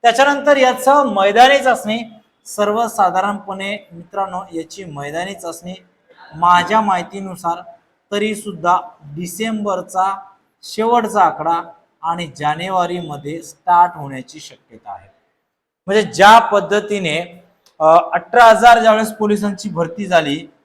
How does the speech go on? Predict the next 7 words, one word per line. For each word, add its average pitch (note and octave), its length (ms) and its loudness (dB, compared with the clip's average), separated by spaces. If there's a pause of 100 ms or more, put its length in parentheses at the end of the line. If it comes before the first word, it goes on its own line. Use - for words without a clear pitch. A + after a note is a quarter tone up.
(340)
त्यावेळेस G#3+ 500 2
त्यांचं G#3 480 -6 (140)
ग्राउंड F#3 340 2
सुद्धा D3 500 -4 (680)
जानेवारी A3+ 540 4
आणि A3 200 2
फेब्रुवारीमध्ये G3+ 960 -2